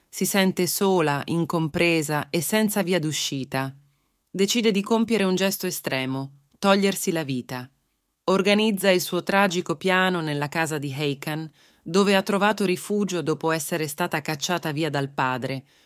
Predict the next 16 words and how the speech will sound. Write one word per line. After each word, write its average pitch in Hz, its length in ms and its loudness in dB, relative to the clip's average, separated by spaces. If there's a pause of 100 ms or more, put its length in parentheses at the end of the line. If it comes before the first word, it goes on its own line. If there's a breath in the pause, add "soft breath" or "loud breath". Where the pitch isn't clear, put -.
furioso 208 680 2
per 170 160 -2
la 151 120 0
scoperta 180 580 0
della 147 260 -2
sua 180 200 -2
relazione 156 600 -2
con 151 200 -6
Emir. 127 560 -6 (800)
Ma 190 160 0
il 202 120 2
destino, 170 880 -2 (100)
ancora 160 400 -4
una 151 160 -2
volta, 143 720 -4
interviene. 139 880 -6